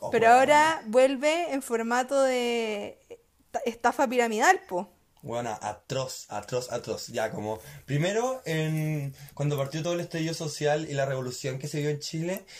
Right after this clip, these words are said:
Speaker 2: como que logramos sacarlo de la, de la pantalla. Heavy.
Speaker 1: Pequeño triunfo para las calles.
Speaker 2: Sí, weona, pequeño, pero no importa. Este weón se va de la tele por degenerado. Pero ahora, además, es un estafador.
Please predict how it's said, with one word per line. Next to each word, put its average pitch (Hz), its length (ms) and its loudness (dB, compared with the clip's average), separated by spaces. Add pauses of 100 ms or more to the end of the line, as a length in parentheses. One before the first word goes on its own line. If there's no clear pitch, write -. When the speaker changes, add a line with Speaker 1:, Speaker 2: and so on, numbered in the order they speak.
(180)
Speaker 2:
como 143 140 -2
que 127 220 -4
logramos 151 840 -2
sacarlo 165 640 -6
de 202 80 0
la, 190 120 2
de 143 240 -4
la 139 100 2
pantalla. 123 640 -6 (300)
Heavy. 113 420 -8
Speaker 1:
Pequeño 311 640 2
triunfo 320 360 -2
para 285 180 4
las - 80 -16
calles. 180 420 0 (100)
Speaker 2:
Sí, 131 580 -4
weona, 113 400 -4
pequeño, 117 460 -4
pero 110 460 -2
no 113 320 -10
importa. - 500 -8 (160)
Este 135 220 -4
weón 151 140 0
se 151 140 0
va 143 120 2
de 170 60 0
la 160 120 -2
tele 170 220 -4
por 151 200 -2
degenerado. 123 800 -6 (480)
Pero 131 240 -2
ahora, 151 380 2
además, 196 560 -2 (380)
es 151 100 0
un 196 100 0
estafador. 180 680 -2